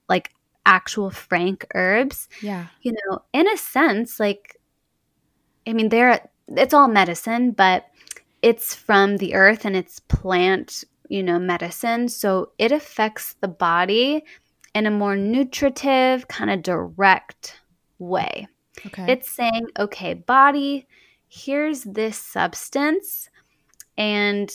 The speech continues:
Speaker 1: let it work its magic for you to help you heal." And with herbs, I often find that patients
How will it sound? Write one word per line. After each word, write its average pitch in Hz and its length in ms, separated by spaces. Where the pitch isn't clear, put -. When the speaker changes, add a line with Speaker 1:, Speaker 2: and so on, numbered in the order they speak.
Speaker 1:
let 240 300
it 233 140
work 208 220
its 208 220
magic 180 640
for - 240
you 180 460
to - 120
help 175 320
you 180 100
heal." - 440
And 220 460
with 214 320
herbs, 220 640
I 214 140
often 196 440
find 180 600
that 185 380
patients - 1160